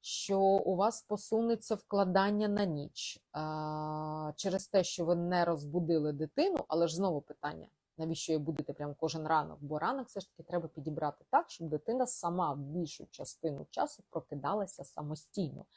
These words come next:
Да, іноді будете, але переважна більшість. То, ну, питання вашої відповідальності за свої дії. Якщо повалятися,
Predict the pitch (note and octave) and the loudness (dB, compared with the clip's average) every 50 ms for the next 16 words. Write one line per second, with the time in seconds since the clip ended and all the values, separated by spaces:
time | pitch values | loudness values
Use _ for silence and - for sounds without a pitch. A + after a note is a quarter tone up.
0 | - - - - _ - - E3 C#3 C#3 D3+ D#3+ E3 D#3 D3 D3 D3 - _ _ | -20 -20 -20 -20 _ 0 2 2 2 2 0 0 0 -2 -2 -2 -4 -4 _ _
1 | _ _ - E3 C#4 G#4 B4+ F#4 - - - - - - E3+ E3+ E3+ F#3+ E3 C#3+ | _ _ 0 4 6 8 8 8 6 4 0 0 4 4 6 6 8 6 6 4
2 | C#3+ C#3+ C#3 C#3 - _ - D#3+ E3 F3+ D#3+ C#3+ - - - - - - - - | 2 -4 -12 -12 -14 _ -4 0 0 2 2 2 2 0 -6 -14 -14 -14 -16 -16
3 | - - - - - - _ _ _ _ _ - _ _ _ _ _ _ _ _ | -16 -16 -20 -20 -20 -20 _ _ _ _ _ -20 _ _ _ _ _ _ _ _
4 | _ _ _ _ _ _ _ G3+ G3+ A3+ B3+ C#4+ D4+ D#4 D#4 D#4 D4+ D4+ D4 C#4+ | _ _ _ _ _ _ _ 6 8 8 10 10 10 10 10 8 8 8 6 6
5 | C4 - - - _ _ - F#3 E3+ - - _ _ _ _ _ _ _ _ _ | 2 0 -4 -12 _ _ -8 -6 -6 -8 -8 _ _ _ _ _ _ _ _ _
6 | - F3+ - D#3+ D3 D3 F3+ B3 F4 G#4 F#4+ D4 F#3 G3 A3+ - - G#3 E3+ E3+ | -4 0 2 2 2 2 2 0 0 -2 -2 0 2 2 2 2 2 -2 -2 -2
7 | - _ - D3+ C#3+ C#3 C#3 D#3 F#3 B3+ D4+ D#4+ D4 - - - B3 A#3+ A#3+ A#3 | -2 _ -2 -2 -2 0 2 4 4 4 2 0 -2 -6 -4 0 2 2 4 4
8 | A3 F#3 C#3+ D#3 E3 F3+ - - C#3+ C#3+ D3 D#3 D3+ C3+ C3+ C#3 - - C3+ - | 2 2 2 2 2 2 0 0 -2 -2 -2 -2 -2 -4 -4 -6 -6 -8 -10 -14
9 | _ _ _ _ _ _ _ _ _ _ _ _ _ _ _ _ _ _ _ _ | _ _ _ _ _ _ _ _ _ _ _ _ _ _ _ _ _ _ _ _
10 | _ _ - F3+ E3 G#3+ G3+ - - - - - D4+ G4+ G4 - C#4 C4 B3 C4+ | _ _ -2 2 4 4 4 4 0 -2 2 6 6 6 6 8 8 8 8 8
11 | C4 B3+ B3 G3+ E3+ - C#3+ - - - - - | 6 4 4 2 2 0 -2 -4 -4 -4 -4 -6